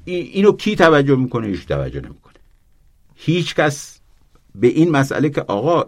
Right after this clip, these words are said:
این آدم باید م-، مهارتش به روز باشه، اگه می‌خواد مهارتش به روز باشه باید، باید مریض ببینه. دوستانی که این حرف رو می‌زنن، این تصمیم می‌گیرن، آقای دکتر، یک اشتباه فاحش بزرگ می‌کنن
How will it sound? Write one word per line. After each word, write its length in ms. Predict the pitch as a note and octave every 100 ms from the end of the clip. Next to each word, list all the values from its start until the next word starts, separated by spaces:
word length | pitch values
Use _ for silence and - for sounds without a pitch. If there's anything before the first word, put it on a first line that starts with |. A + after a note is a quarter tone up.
| -
این 160 | C3+
آدم 320 | - B2 C#3+ D3+
باید 280 | B2+ C#3 C#3+ - _ _ _
م-، 240 | - - F#2 -
مهارتش 840 | F2+ G#2 G#2 A2 A2 A#2 C#3 C#3+ -
به 140 | A2+
روز 240 | B2 D#3+
باشه، 300 | D3 A#2+ G2 - - - - -
اگه 240 | B2+ C3
می‌خواد 300 | C#3 C#3 C#3
مهارتش 520 | C#3 C3+ C#3 C3+ C3+
به 80 | -
روز 180 | C#3+ D3
باشه 220 | D3 G3+
باید، 380 | F3+ E3 F3 E3+ - _ _ - _
باید 260 | - C3 C#3+
مریض 540 | A#2+ A2 A2 C#3 C3
ببینه. 520 | G2+ F2+ E2+ C#2+ C#2 - - D3+ C#3+ C#3 C3 - _ _ _ _ _ _ _ _ _ _ _ _ _ _ _ _ _ - A2+
دوستانی 480 | F3+ F#3 A3 A#3 G#3+
که 120 | G3+
این 220 | E3+ E3+
حرف 340 | C#3 D3+ D3
رو 80 | D#3+
می‌زنن، 260 | D3+ D3+ D3
این 120 | C#3+
تصمیم 380 | C#3+ C#3 D3 D3+
می‌گیرن، 220 | D3+ F#3
آقای 420 | F#3 G3 F#3 D3+
دکتر، 340 | C#3 C#3+ C#3+ C#3
یک 240 | F3 F3
اشتباه 560 | C#3 - D3 D3 E3 D#3+
فاحش 640 | D#3 - C3 C3 E3+ F3
بزرگ 440 | C#3+ A2 A2+ A2 F2
می‌کنن 360 | D#2+ D2+ C#2